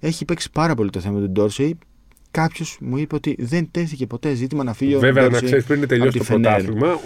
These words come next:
Speaker 2: ο ίδιος είπε ότι θέλει να φύγει.
Speaker 1: Άλλο αυτό. Η Φενέρ
Speaker 2: Ναι.
Speaker 1: δεν υπάρχει
Speaker 2: Α-,
Speaker 1: περίπτωση. Έχει
Speaker 2: απλά και
Speaker 1: συμβόλαιο.
Speaker 2: άνθρωποι που ήταν εκεί έλεγαν ότι, "Α, θα φύγει, πάμε να τον, ε, κοιτάξουμε".
Speaker 1: Ναι, ναι, ναι.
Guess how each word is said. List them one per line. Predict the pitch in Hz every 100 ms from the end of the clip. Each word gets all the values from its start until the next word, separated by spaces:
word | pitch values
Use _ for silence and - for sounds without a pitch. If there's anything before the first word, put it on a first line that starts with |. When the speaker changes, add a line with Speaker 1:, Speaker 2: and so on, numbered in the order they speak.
| 120 120
Speaker 2:
ο |
ίδιος | 123 143 170 190 -
είπε | 175 131
ότι | -
θέλει | 110 98
να | 87
φύγει. | - 76 -
Speaker 1:
Άλλο | 127 143
αυτό. | 117 110 92 - - -
Η |
Φενέρ | 117 120 120 170 196 -
Speaker 2:
Ναι. | - 123 - - _ _ - - - - - - - -
Speaker 1:
δεν | 117 156 185
υπάρχει | 180 175 190 175 180
Speaker 2:
Α-, |
Speaker 1:
περίπτωση. | 147 123 -
Έχει |
Speaker 2:
απλά | 123 175
και | 156
Speaker 1:
συμβόλαιο. | 147 151
Speaker 2:
άνθρωποι | - 143
που | 135
ήταν | 156 151
εκεί | 117 123 135
έλεγαν | 175 180 175
ότι, | 165 143 160
"Α, | 160
θα | 160
φύγει, | 131 170 165 180
πάμε | 175
να | 175 160
τον, | 165 156 156 151
ε, |
κοιτάξουμε". | 147 143 120 107 92 - - -
Speaker 1:
Ναι, | 113
ναι, | 101
ναι. | 92